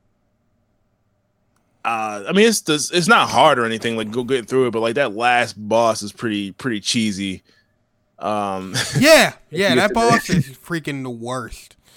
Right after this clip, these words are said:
Speaker 1: I think
Speaker 2: Like
Speaker 1: it's easy. It's easier on arcade mode than it is doing that story mode, I think. This
Speaker 2: Mm, it depends on who you're using.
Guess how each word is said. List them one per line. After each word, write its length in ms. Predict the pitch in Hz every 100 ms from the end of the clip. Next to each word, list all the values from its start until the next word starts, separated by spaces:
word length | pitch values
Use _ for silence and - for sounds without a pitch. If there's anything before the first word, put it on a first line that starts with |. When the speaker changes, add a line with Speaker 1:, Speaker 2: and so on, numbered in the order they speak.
| _ _ -
Speaker 1:
I 80 | 170
think 100 | 175
Speaker 2:
Like 120 | 175
Speaker 1:
it's 200 | 180 -
easy. 300 | 202 202 165 190
It's 120 | 196
easier 420 | 226 220 214 196
on 120 | 160
arcade 600 | 147 151 151 - 131 139 123
mode 220 | 120 110
than 80 | 117
it 160 | 113
is 260 | 120 123 110
doing 300 | 123 123 117
that 240 | 110 -
story 420 | - 147 127 120
mode, 260 | 107 101 101
I 80 | 101
think. 320 | 107 92 - _ _ _ _ _ _ _ _ _ _ _ _ -
This 340 | - 156 160
Speaker 2:
Mm, 720 | - - - - - - 508
it 60 | 494
depends 400 | 466 - 403 285
on 140 | 240
who 80 | 233
you're 320 | 220 208 196
using. 300 | 170 117 95